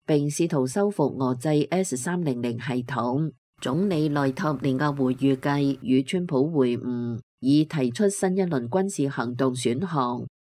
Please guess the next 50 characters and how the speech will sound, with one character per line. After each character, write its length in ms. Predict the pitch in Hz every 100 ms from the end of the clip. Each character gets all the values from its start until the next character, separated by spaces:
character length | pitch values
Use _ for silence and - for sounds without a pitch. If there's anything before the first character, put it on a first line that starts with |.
| _
包 180 | - 175
括 160 | 180 165
美 160 | 135
方 240 | 147 175 170
參 300 | 180 170 170
與 260 | 135 123 123 _ _
或 180 | 151 139
協 180 | 170 160
助 260 | - 139
打 240 | 131 110 170
擊 240 | 208 202
伊 160 | 196 202
朗 200 | 160 143
飛 240 | 160 185
彈 180 | 185 127
設 240 | 165 151
施。 480 | 135 - 165 160 151 - _ _
以 160 | 147 156
方 260 | 165 180
強 260 | 185 143 120
調， 400 | 120 127 123 117 - _ _
伊 180 | 208 214
朗 220 | 160 156
擴 260 | 170 160 156
張 240 | 196 196
唔 180 | 190 127
單 200 | 127 185
止 140 | 175
威 220 | 135 175 185
脅 180 | 170 127
以 180 | 135 135
色 120 | 175
列， 340 | 160 147 123 123 _
仲 240 | - 147 143
危 140 | 139 123
及 120 | 156 143
中 220 | 202 208
東 220 | 208 143
穩 260 | 170 127 185
定 320 | 160 135 131
與 180 | 127 139
美 200 | 143 139
國 240 | 143 139
利 200 | 127 127
益。 420 | 120 160 156 151 123 _ _ _
川 220 | - 180
普 200 | 180 135
上 240 | 175 151 143
任 240 | 143 127
後 280 | 135 123